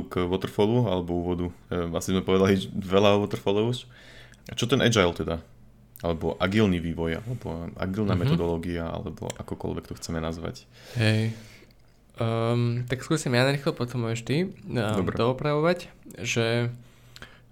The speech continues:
Speaker 2: najväčší teda rozdiel je v tom, že to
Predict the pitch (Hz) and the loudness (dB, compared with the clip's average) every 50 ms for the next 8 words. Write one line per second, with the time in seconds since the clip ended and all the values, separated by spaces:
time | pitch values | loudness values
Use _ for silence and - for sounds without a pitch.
0 | - - - - 127 147 156 156 156 - - 139 135 143 127 110 107 107 107 110 | -20 -20 -6 2 4 6 6 6 4 0 -4 -4 0 2 2 2 2 2 0 0
1 | 143 143 139 139 120 120 - - - 110 107 110 110 123 135 135 - - - - | 0 0 0 0 -2 -4 -4 -2 0 0 2 2 2 0 -2 -2 -6 -12 -20 -18
2 | - - 123 113 113 117 113 107 107 107 110 - - 120 113 113 113 113 110 110 | -12 -10 -8 -4 -2 -2 0 0 0 -2 -2 -2 -2 0 0 0 0 -2 -4 -6